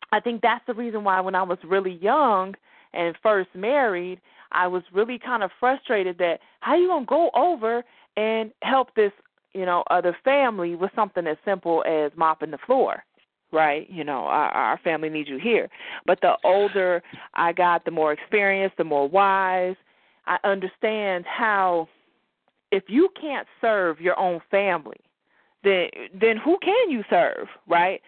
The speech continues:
So if he was out there, you know, say helping, uh, mentoring a young child or something like that, I would have been less concerned with that. Why?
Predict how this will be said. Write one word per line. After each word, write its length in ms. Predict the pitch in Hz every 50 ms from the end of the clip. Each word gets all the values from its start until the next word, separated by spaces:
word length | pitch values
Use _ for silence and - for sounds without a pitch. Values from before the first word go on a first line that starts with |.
| - - - - - _ - -
So 240 | 240 214 202 190 - -
if 100 | 196 -
he 120 | - 330 339
was 160 | 269 240 226 -
out 240 | - 214 220 226 233
there, 460 | - 233 220 214 208 208 196 185 185 185 - - - - - - - _ _ -
you 100 | 196 202
know, 220 | 185 170 170 175 - -
say 240 | 233 196 185 180
helping, 500 | 196 - - 226 214 208 - 190 190 180 - -
uh, 360 | 170 170 156 147 139 131 113
mentoring 680 | - 165 170 185 220 220 208 - - 220 208 202 196 196
a 60 | 190
young 260 | 190 202 196 202 202 - - -
child 440 | 202 185 185 185 190 185 185 180
or 80 | 180 175 -
something 320 | - 190 190 185 185 180 180
like 220 | 180 175 180 -
that, 260 | - 185 180 175 175
I 60 | 170
would 180 | 165 160 165 165
have 100 | 175 165
been 200 | - 170 170 170
less 180 | 170 160 175 - -
concerned 460 | - 170 160 - - 175 175 175 175
with 120 | 165 175 -
that. 280 | 190 175 160 151 - -
Why? 400 | 220 285 277 180 139 - -